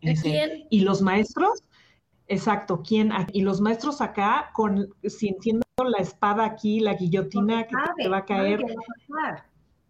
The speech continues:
Speaker 2: Lo sabes, lo sabes perfectamente, que, porque es como cualquier ambiente de trabajo, sabes perfectamente las energías que van y vienen, ¿no?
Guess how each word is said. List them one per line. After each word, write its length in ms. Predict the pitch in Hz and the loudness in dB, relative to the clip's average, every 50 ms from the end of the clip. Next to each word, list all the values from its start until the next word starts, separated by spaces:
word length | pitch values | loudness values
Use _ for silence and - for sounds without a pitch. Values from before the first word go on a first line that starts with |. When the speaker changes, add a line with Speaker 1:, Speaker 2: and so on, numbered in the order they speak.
| _ _ _ _ _ - | _ _ _ _ _ -6
Speaker 2:
Lo 240 | 208 208 196 208 190 | -4 0 0 0 0
sabes, 640 | 190 190 214 214 254 277 302 262 202 165 - - | 2 2 2 2 2 2 2 0 0 -2 -4 -4
lo 160 | - 190 196 | -2 -2 -2
sabes 360 | 190 - 226 226 240 285 277 - | 0 0 -2 0 0 -2 -4 -2
perfectamente, 840 | - 254 214 - - 226 - - 262 247 240 247 269 269 - 214 - | -4 -6 -6 -4 -6 -8 -4 -2 -2 0 0 0 -2 -2 -4 -4 -4
que, 460 | - - 170 165 170 175 170 170 - - - | -2 -2 0 0 2 0 -2 -4 -8 -16 -8
porque 280 | - 185 175 - 156 - - | -4 -4 -4 -4 -6 -6 -2
es 380 | 170 170 180 202 214 214 - - | 0 0 2 0 -2 -4 -8 -12
como 340 | - - 262 240 240 233 - | -4 -2 0 0 0 0 2
cualquier 380 | - 220 220 220 262 254 247 - | 0 0 0 2 0 -2 -2 0
ambiente 420 | - 277 277 269 277 269 247 - 269 | 0 0 0 0 0 -2 0 2 2
de 80 | 262 | 0
trabajo, 480 | 254 262 254 254 262 277 277 277 - 185 | 2 2 2 2 2 2 0 0 -2 -4
sabes 300 | 165 - 196 202 226 220 | -2 -2 -2 -2 -2 -2
perfectamente 680 | - - 202 - - 202 208 - 214 208 208 202 202 214 | -2 -6 -8 -4 -4 -6 -2 0 0 2 2 2 2 2
las 220 | 214 202 180 180 - | 0 0 0 0 0
energías 520 | 185 180 180 160 156 - 202 196 196 190 | 0 0 0 0 0 0 0 0 0 -2
que 120 | - - 180 | -2 -2 0
van 280 | 175 185 185 185 180 180 | 0 0 0 0 0 0
y 80 | 175 | 0
vienen, 400 | 175 185 185 175 170 156 156 - | 2 0 0 0 0 -2 -4 -4
¿no? 240 | 156 160 165 - 247 | -2 -2 -2 -2 -6